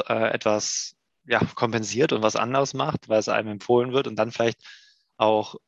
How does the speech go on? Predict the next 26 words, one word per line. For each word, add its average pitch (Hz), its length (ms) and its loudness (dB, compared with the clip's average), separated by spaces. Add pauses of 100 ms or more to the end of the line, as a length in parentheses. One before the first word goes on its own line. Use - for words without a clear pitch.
(140)
trotzig, 180 520 -2
aber 127 220 4
dann 120 460 0
letztendlich 117 480 -4
halt 113 160 2
doch 117 100 4
von 110 280 -2
seiner, 107 460 0 (160)
äh, 107 200 2
Vision 113 280 2
etwas 107 240 -2
abweicht 123 600 2
und 101 240 -8
dann 117 240 2
vielleicht 113 720 -4
hinten 147 760 -4 (240)
raus 127 600 2
nicht 127 220 0
mehr 127 100 2
ganz 127 160 0
das 127 80 -12
Produkt - 360 -2
in - 120 -4
den 123 80 -6
Händen 131 240 -2
hält, 123 300 4